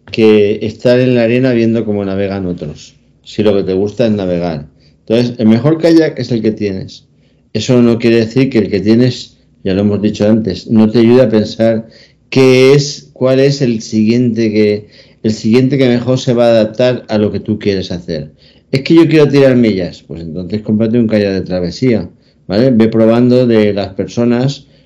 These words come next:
lo volvemos a decir, hace quince años probar era muy difícil, no hablo de la droga, hablo de los kayaks. Ahora probar es muy fácil, o sea, en un club,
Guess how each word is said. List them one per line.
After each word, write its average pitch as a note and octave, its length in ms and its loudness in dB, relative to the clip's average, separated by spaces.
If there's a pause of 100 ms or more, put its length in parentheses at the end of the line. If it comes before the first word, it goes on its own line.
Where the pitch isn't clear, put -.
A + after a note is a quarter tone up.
(120)
lo F#2+ 100 -2
volvemos A2 340 0
a A2+ 60 2
decir, A#2 520 2
hace A#2 200 -4
quince A#2+ 320 0
años C3+ 460 2 (260)
probar A2+ 560 2
era A#2+ 220 0
muy A2 180 2
difícil, G2+ 600 -4 (140)
no G#2 180 -2
hablo G2+ 220 0
de G2 80 -2
la F#2 120 -2
droga, F#2+ 320 0
hablo F#2 180 -2
de F#2+ 60 -2
los F2+ 140 -4
kayaks. G#2 400 -4 (400)
Ahora A2 340 2
probar A2+ 320 2
es C3 80 2
muy A2+ 200 2
fácil, D3 580 -4
o - 20 -20
sea, E2 280 -8
en G2 100 -4
un G#2+ 180 2
club, D3 560 2